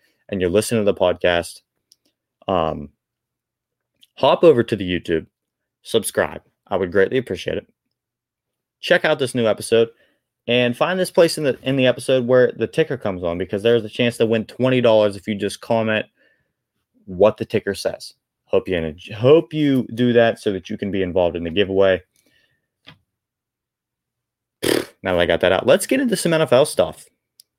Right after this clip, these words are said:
Uh, today is June first, which means that June first deadline for a lot of the players' contracts is up, and one of the big ones is Julio Jones.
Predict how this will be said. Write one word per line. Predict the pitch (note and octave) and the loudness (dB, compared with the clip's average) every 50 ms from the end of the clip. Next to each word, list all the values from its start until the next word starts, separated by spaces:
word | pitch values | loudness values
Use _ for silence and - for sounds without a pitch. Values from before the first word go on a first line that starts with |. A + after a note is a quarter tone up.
| _ _ _ _ _ _ - | _ _ _ _ _ _ -6
Uh, | A2 A2 A2+ | -2 -2 -2
today | - - C3+ B2+ E3+ G3+ F#3+ | 0 0 2 2 2 2 2
is | F#3 G#3+ G3+ C#3 A2 | 2 0 0 0 -2
June | A2+ G2+ - B2+ D#3 F3 D#3+ C3+ | -6 -8 -6 -4 -4 -4 -4 -4
first, | - - E3 D3 F#2+ F2+ - - | -2 0 2 2 2 0 -4 -6
which | A2 A2 - | -6 -6 -4
means | B2+ C3 B2+ B2+ B2 A2+ - - - _ _ _ _ _ _ _ _ _ - | -2 -2 0 0 -2 -4 -6 -10 -18 _ _ _ _ _ _ _ _ _ -2
that | B2+ B2 A2+ | -2 0 0
June | B2 C#3+ E3+ E3+ D#3 | 0 0 0 0 0
first | - E3+ D#3+ B2+ B2 A2+ | 2 2 2 0 0 2
deadline | D3 D3 D3 C3+ C#3+ D3 D3 D3 D3 D3 C#3+ | 2 2 4 2 0 -2 -2 -2 -2 -4 -4
for | - - - C3 C3 B2+ B2 A#2+ A#2 A2 G#2 - _ _ _ _ _ _ _ _ _ | -6 -4 -2 0 2 4 4 4 4 4 2 -2 _ _ _ _ _ _ _ _ _
a | - A2 | 0 2
lot | A2 B2 C#3 E3 | 2 4 4 4
of | E3 | 2
the | D3+ | 0
players' | C#3 - E3+ D#3 C#3+ C3 B2+ | 2 2 2 2 2 2 -2
contracts | - - D#3 D#3 D3+ C#3+ - C3+ B2 A#2 A2 - - - _ _ _ _ _ _ _ _ | -4 -6 -6 -4 -4 -4 -2 0 0 0 -2 -6 -12 -20 _ _ _ _ _ _ _ _
is | - B2+ A#2 C3+ | -2 0 2 4
up, | C#3 C3 B2 | 2 4 2
and | A#2 G#2 A2 | 0 0 2
one | B2+ C#3 | 0 0
of | C#3 | 0
the | B2+ B2 | 0 -2
big | A2+ G#2+ C3+ C#3+ C#3 | 2 2 2 2 2
ones | C3 B2+ B2 A2+ G#2+ - - - | 2 0 0 0 -2 -4 -8 -4
is | C#3 C#3+ C#3 B2 A#2 - - - - | -2 -2 -2 -2 -4 -10 -14 -10 -8
Julio | D3 D3+ D#3+ E3 D#3+ C#3+ A#2+ A2 G#2+ F#2 E2+ D#2+ E2 - _ _ | -6 -4 -2 0 0 0 2 2 2 2 2 0 -4 -8 _ _
Jones. | _ - - E2 D#2 D2+ - - - - - | _ -8 -6 -6 -6 -8 -12 -18 -20 -20 -20